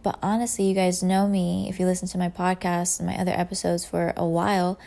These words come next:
you know I'm a true believer in how you are anywhere is how you are everywhere. So I'm like, "Okay,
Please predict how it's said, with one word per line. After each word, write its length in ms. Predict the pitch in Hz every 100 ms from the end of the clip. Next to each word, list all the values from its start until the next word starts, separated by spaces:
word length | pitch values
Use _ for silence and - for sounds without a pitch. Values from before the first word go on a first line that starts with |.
| - - - -
you 100 | 185
know 140 | 190
I'm 220 | 190 190 190
a 60 |
true 240 | - 208 208
believer 460 | 214 226 247 226
in 260 | 202 202 196
how 240 | 196 190
you 280 | 190 202 - -
are 360 | 196 190 190 -
anywhere 540 | 196 214 240 208 190 185
is 180 | -
how 80 | -
you 160 | 185 180
are 160 | 175 -
everywhere. 560 | 190 226 208 - 196 - - - -
So 160 | - 190
I'm 40 |
like, 240 | 190 180 -
"Okay, 580 | 240 - 185 175 247